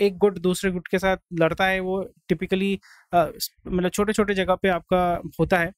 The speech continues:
अगर आपको पता नहीं है तो definitely मैं आपको एक सजेस्ट करूँगा and ये आपको पढ़ना चाहिए, आपको समझ में आएगा। अगर आपको पता नहीं है तो फिर, अ, मतलब आपको पता होना चाहिए। अ, there is a riot which happened in India which was called by, um, um,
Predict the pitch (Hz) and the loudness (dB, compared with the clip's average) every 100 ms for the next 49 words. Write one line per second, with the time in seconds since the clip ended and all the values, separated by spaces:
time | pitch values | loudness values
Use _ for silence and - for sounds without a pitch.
0 | - - _ 175 175 196 - 185 180 185 | -16 -20 _ 0 2 2 0 0 2 2
1 | 190 190 175 160 185 180 185 175 165 180 | 0 -2 -2 0 -2 0 0 0 0 2
2 | 180 - 170 170 165 170 170 170 160 160 | 2 2 2 2 2 2 4 2 2 0
3 | 175 165 - 160 151 170 170 170 - 165 | 0 -2 0 2 2 2 0 -2 0 0
4 | 160 160 165 151 151 151 156 151 160 156 | 0 0 2 2 2 0 -2 -4 0 2
5 | 170 170 170 160 160 - 165 160 - _ | 2 2 0 -2 -2 0 0 -2 -10 _
6 | _ _ 185 156 151 156 - 165 160 156 | _ _ -2 -2 -2 -4 -8 -4 0 2
7 | 147 - 160 _ - 170 175 160 170 180 | 0 0 -2 _ -2 0 0 2 0 0
8 | 151 160 - _ - _ 156 156 180 202 | -4 -8 -14 _ -20 _ -4 0 0 0
9 | 202 - 175 175 180 170 - _ 156 160 | -4 -2 2 2 2 -2 -10 _ 0 2
10 | 180 196 - 170 - 156 185 185 175 165 | 2 -2 -2 -2 0 0 2 2 2 2
11 | 175 170 160 170 160 160 156 160 160 160 | 2 0 2 2 2 2 2 4 2 2
12 | 156 - _ 160 160 160 - 147 143 | 0 -8 _ -4 -2 -2 -2 -2 -2